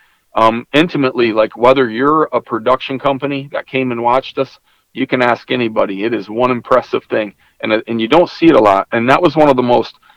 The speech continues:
like, rewarding things, and that, and that's really what defined Mob Steel, and that's what's defined our success, is that no quit attitude and that type of work ethic and that type of drive. And I know that's not for everybody, okay, but that's, that,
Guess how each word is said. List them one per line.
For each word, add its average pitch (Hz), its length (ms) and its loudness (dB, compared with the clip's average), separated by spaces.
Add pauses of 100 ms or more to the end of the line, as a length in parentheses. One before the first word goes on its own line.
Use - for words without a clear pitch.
(200)
like, 117 200 0
rewarding 127 500 4
things, 113 420 -2
and 110 80 -4
that, 123 200 -2
and 117 160 -6
that's 135 200 0
really 151 280 4
what 123 300 4
defined 117 440 0
Mob 110 240 2
Steel, 120 360 0
and 113 80 -4
that's 135 160 0
what's 220 160 -2
defined 135 520 -2
our 123 100 2
success, - 640 -6 (460)
is 117 200 0
that 113 180 4
no 123 160 2
quit 117 240 2
attitude 107 440 0
and 101 100 -8
that 117 160 -4
type - 180 0
of 92 80 -10
work 110 260 -4
ethic 101 300 -6 (380)
and 110 100 -4
that 131 180 4
type 131 180 4
of 107 100 -2
drive. 110 360 4
And 147 80 2
I 208 60 4
know 220 140 4
that's 151 160 2
not 123 180 -2
for 113 160 0
everybody, 101 480 -4 (400)
okay, 127 240 2
but 117 220 0 (320)
that's, 165 260 2
that, - 300 2